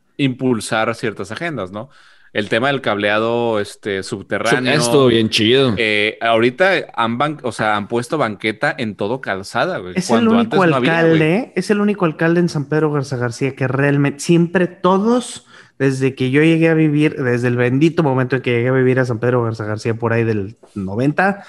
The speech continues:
Speaker 3: este, todos los alcaldes siempre decían,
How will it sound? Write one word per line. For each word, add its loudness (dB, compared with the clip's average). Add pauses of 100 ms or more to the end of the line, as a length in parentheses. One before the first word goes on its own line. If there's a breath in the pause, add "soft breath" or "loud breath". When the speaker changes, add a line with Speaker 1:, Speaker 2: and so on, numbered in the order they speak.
(440 loud breath)
Speaker 3:
este, -2 (440)
todos 4
los 4
alcaldes 4
siempre 2
decían, 0